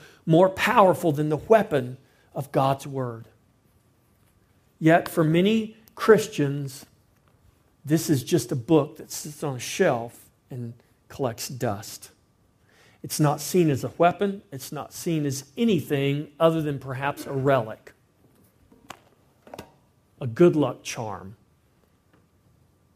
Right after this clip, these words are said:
My nine one one phone book.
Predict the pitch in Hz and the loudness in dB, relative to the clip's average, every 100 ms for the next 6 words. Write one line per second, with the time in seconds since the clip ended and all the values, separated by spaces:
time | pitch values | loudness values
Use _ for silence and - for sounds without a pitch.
0 | _ _ _ _ _ _ _ _ _ _ | _ _ _ _ _ _ _ _ _ _
1 | _ _ _ _ _ _ _ _ _ _ | _ _ _ _ _ _ _ _ _ _
2 | _ _ _ _ _ _ _ _ _ _ | _ _ _ _ _ _ _ _ _ _
3 | _ _ - 131 127 135 151 180 170 156 | _ _ -2 0 2 2 2 4 2 2
4 | 156 156 151 151 151 147 - 147 135 120 | 2 0 0 0 0 -2 -4 -4 -4 -6
5 | 98 87 - | -8 -12 -16